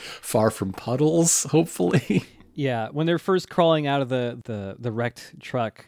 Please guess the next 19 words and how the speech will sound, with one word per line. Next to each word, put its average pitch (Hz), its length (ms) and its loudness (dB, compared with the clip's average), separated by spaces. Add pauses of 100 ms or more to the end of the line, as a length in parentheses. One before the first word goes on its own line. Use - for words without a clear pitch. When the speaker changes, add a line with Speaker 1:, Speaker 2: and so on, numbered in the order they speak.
(140)
Speaker 2:
Polnareff 151 480 0
notices 123 640 -2
very 151 360 2
briefly 123 680 -4 (300)
there's, 127 320 0
like, 120 260 -2
a 120 200 -4
glint 127 640 -4 (200)
that 117 220 -2
shines 120 600 -4
on 117 400 -6
a, 123 60 -10
a, 107 480 -10 (220)
a 101 120 -12
part 139 320 -2
of 117 220 -6
the 113 260 -6 (180)
shattered 143 420 2
windshield 120 680 -4